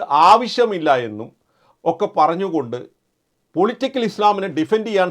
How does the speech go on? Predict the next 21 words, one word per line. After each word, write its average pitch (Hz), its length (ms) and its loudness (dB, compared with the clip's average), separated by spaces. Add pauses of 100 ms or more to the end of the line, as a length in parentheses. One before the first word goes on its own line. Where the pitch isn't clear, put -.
ശ്രമിക്കുന്ന 143 460 -8 (680)
ഒരു 180 180 0
പ്രധാനമന്ത്രി, 135 680 0 (380)
കീ 175 100 -2 (100)
സ്റ്റാമർ 220 440 2
എന്ന് 208 160 -6
പറയുന്നത് 190 400 -2 (500)
അല്പം 233 320 2 (100)
വലതുപക്ഷ 214 520 2 (240)
തീവ്ര 226 280 -2 (120)
നിലപാടുള്ള 185 600 2 (340)
ലേബർ 185 380 4
പാർട്ടിക്കാരനാണെന്നാണ് 156 960 -2 (180)
നമ്മളൊക്കെ 139 380 -6
കരുതിയിരുന്നത്. 107 560 -12 (2250)
ഇപ്പം 233 180 -6
ഈ - 20 -4 (120)
എത്രത്തോളം 226 680 0 (280)
യു 208 120 -6 (220)
കെയുടെ 247 280 2 (140)
പൊളിറ്റിക്സിനെ, 185 680 -6